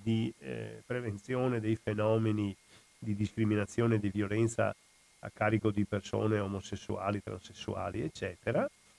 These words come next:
Abbiamo ascoltato anche, eh, due o tre, eh, telefonate arrivate purtroppo in, in ritardo. Spero che la cosa vi abbia interessato e, e stimolato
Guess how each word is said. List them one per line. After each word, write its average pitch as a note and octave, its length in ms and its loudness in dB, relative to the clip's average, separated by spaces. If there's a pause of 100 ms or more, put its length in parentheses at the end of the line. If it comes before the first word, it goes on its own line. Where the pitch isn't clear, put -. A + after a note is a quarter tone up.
Abbiamo A2 220 6
ascoltato G#2 560 2
anche, G2 400 -4 (400)
eh, F#2+ 640 -12
due G2+ 220 2
o G2 60 -2
tre, G#2 360 0
eh, G2 380 -6
telefonate G#2 720 0
arrivate G2+ 420 0 (100)
purtroppo G2 560 -2
in, G2 300 0 (500)
in A2+ 180 8
ritardo. C3 1080 4
Spero A2 300 4
che A2 120 -2
la F#2+ 120 -2
cosa G#2+ 280 0
vi G#2 120 2
abbia G2+ 380 0 (480)
interessato A#2 1040 2
e, C3 260 -2
e A2 100 -4
stimolato C#3+ 960 4